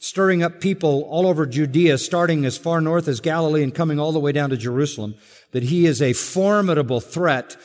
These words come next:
to Roman presence, power, and security." They do not back up one inch when Pilate gives his not guilty verdict. What's he gonna do?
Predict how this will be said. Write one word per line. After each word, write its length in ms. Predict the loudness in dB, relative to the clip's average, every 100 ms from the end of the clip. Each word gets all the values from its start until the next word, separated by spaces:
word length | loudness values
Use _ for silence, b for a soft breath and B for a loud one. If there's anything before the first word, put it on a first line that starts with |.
| B B -6
to 100 | -2
Roman 460 | 0 2 2 0
presence, 540 | -2 -2 0 -2 -4 -6
power, 480 | -4 -2 0 -2 -4 B B
and 180 | -6 -4
security." 600 | -6 -4 0 0 0 -8 -16 _ _ _ _ _ _ _ _ _ _ _ _ _ _ _ _ _ _ _ _ _ _ -4
They 280 | 2 4 2
do 440 | 0 -2 2 4
not 500 | 4 2 -2 -10 -4
back 340 | 0 0 -2 -2
up 280 | -2 -2
one 460 | -4 -2 0 0 -2
inch 760 | -4 -2 0 0 -4 -12 -18 -20 -20 _ _ _ _ _
when 220 | -4 -4 -2
Pilate 400 | -2 -2 -2 -2
gives 240 | -2 -2
his 160 | -4 -2
not 300 | -2 -4 -4
guilty 420 | -4 -4 -6 -8 -10
verdict. 540 | -10 -10 -12 _ _ _ _ _ _ _ _ _ _ _ _ _ _ _ _ _ _ _ _ _ _ _ _ _ _ _ _
What's 260 | -8 -8 -4
he 80 |
gonna 220 | -4 -4 -2
do? 360 | -4 -4 -10